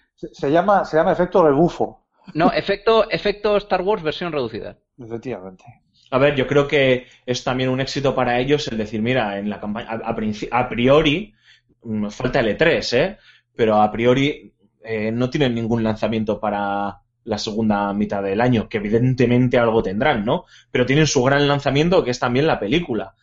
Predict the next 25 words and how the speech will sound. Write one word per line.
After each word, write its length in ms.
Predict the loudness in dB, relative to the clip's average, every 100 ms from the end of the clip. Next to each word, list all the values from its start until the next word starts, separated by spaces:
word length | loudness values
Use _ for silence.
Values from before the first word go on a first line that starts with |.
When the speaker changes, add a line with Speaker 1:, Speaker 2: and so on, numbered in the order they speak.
| _ _ -20 _
Speaker 3:
Y 120 | -2
el 100 | 0
poder 260 | 2 2 2
centrarte 520 | 0 0 2 2 0
en 100 | 0
promocionar 640 | -2 -2 -4 -2 -2 0
bien 500 | 0 2 2 0 -8 _ _ _ _
la 200 | -2 0
peli-, 240 | -2 -2 -8 -16 -8
en, 200 | -8 -4
primero 420 | -2 2 4 4
en 120 | 2
trabajar, 680 | 0 0 -2 0 0 2 -2 _
que 180 | -4 -2
la 160 | 0 0
producción 500 | -2 -4 -2 0 0
sea 240 | -2 -2
buena, 440 | 0 0 0 0 -2
que 140 | -4
llegue 180 | -2 0
a 40 | 0
buen 260 | 0 -2
puerto 440 | 0 0 0 2 0
y 100 | 0
que 280 | -4 -6